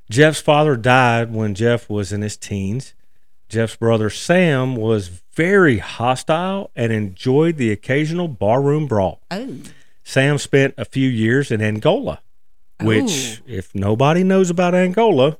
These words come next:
Speaker 1: is the maximum security prison in Louisiana. Roland was the brother who is said to be the closest to Jeff.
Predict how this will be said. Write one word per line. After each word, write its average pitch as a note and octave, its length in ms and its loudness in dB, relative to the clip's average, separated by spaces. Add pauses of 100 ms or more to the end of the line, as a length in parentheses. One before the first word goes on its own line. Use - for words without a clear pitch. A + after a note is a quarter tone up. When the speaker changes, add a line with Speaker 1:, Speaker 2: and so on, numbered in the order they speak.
(100)
Speaker 1:
is C#3 200 -2
the D#3+ 160 -4
maximum B2+ 720 0
security E3 580 -2
prison C3+ 560 -2
in B2 220 -2
Louisiana. E3+ 560 0 (880)
Roland C3+ 800 4
was A#2+ 180 0
the - 80 -6
brother B2+ 480 2
who B2 260 0
is A2 100 -2
said C3+ 380 -2
to A#2 60 -10
be A#2+ 240 0
the B2 120 -6
closest - 800 -4 (160)
to A2 100 -6
Jeff. F2+ 480 -10